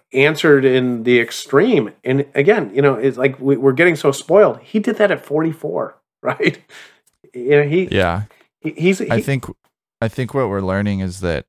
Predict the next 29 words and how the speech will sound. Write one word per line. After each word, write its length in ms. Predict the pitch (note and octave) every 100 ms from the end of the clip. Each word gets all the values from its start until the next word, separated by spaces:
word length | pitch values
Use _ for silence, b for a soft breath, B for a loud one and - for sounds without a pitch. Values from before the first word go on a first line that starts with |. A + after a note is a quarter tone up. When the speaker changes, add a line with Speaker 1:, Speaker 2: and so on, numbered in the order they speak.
| -
Speaker 2:
I 160 | F#2
know 160 | G2 F2+
nothing 400 | E2+ E2 - E2+
about 280 | D#2+ D#2 -
quarterbacks 640 | E2+ F2 F2+ F2+ F#2 -
because 300 | G2 - F2+
I 160 | E2 G#2
thought 260 | - A2+ -
Brady 440 | G2 F#2+ F#2 - _ _ - -
was 160 | G2
gonna 200 | - F2+
fail 240 | E2 F2 F2+
tremendously, 760 | - F2+ E2+ E2+ - F#2+ F#2+ B2
<laughs> 20 |
Speaker 1:
<laughs> 920 | C#3 - - D3+ - D#4 C#4+ A#3 -
Speaker 2:
uh, 320 | A2+ A#2+ G#2 F#2+
leaving 480 | A2 G#2 G#2 G2 G2 B B -
New 160 | G#2
England. 520 | A2+ A2+ A2+ G#2+ G#2 -
I 120 | A2
thought 340 | - G#2+ G2+ -
that 260 | G2 F#2 - _ -
Justin 320 | A2+ A2 G#2+
Fields 440 | - A2 A2 G#2 F#2+
was, 300 | G2 - -
was 320 | A2+ G#2 F2+ -
gonna 260 | G#2+ F#2+
be 220 | F#2+ G2
the, 420 | F#2 F#2 F2 E2+